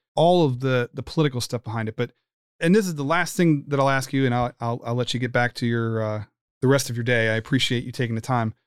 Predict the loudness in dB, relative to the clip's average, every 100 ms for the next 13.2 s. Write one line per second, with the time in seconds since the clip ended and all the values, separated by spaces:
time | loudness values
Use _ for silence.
0 | _ _ -4 0 2 2 0 0 2 2
1 | 0 -2 -4 -6 -8 -16 _ -2 0 0
2 | -2 -6 -2 0 0 -4 -10 _ _ -6
3 | 0 2 0 -2 -12 -2 2 4 4 2
4 | -2 _ _ _ _ _ _ _ 0 0
5 | 2 0 0 -2 0 0 -2 -6 -14 _
6 | _ 0 2 2 0 -4 -6 -10 -16 _
7 | 0 2 2 0 0 0 0 0 0 -2
8 | -14 _ _ _ _ -4 0 2 2 -2
9 | -10 -4 -6 -2 0 0 0 -8 _ _
10 | 0 2 0 -2 -10 -4 0 2 2 2
11 | 2 0 -6 _ _ _ _ _ _ _
12 | _ _ -2 0 0 -4 -6 -8 -10 -10
13 | -12 -14